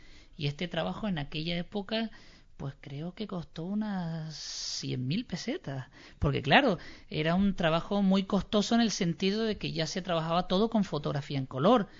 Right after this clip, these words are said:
Existían muy poquitos carretes blanco y negro. Y todavía, pues pasar este trabajo de blanco y negro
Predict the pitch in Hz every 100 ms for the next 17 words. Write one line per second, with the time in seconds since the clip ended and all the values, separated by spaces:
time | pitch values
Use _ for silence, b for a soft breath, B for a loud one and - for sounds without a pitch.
0 | B B B - - 143 - 170 170 202
1 | 269 247 - 156 185 170 160 151 135 143
2 | 175 208 160 165 190 220 160 143 151 143
3 | 139 B B B B 139 127 127 135 185
4 | 170 147 - - 139 - - 143 147 160
5 | 160 180 214 156 131 135 165 196 202 196
6 | 247 214 143